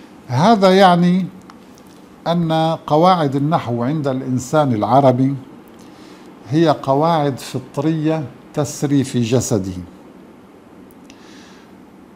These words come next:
منظمة تنظيما شديدا، لذلك الدماغ لا يبذل جهدا كبيرا عند العرب. عند الألمان القواعد لديهم معقدة كثيرا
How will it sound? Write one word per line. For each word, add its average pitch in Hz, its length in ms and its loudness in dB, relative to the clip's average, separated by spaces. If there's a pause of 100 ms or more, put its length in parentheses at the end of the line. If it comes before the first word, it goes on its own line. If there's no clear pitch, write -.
(440)
منظمة 180 920 4 (1080)
تنظيما 139 640 -2
شديدا، 123 520 -4
لذلك 151 460 -2
الدماغ 131 500 -6
لا 139 200 -2
يبذل 110 300 -8
جهدا 104 360 -6 (120)
كبيرا 101 420 -8
عند 113 220 -4
العرب. 101 360 -6 (400)
عند 165 240 -2
الألمان 156 540 0
القواعد 135 800 0
لديهم 135 600 -2 (920)
معقدة 131 580 -2
كثيرا 147 640 -2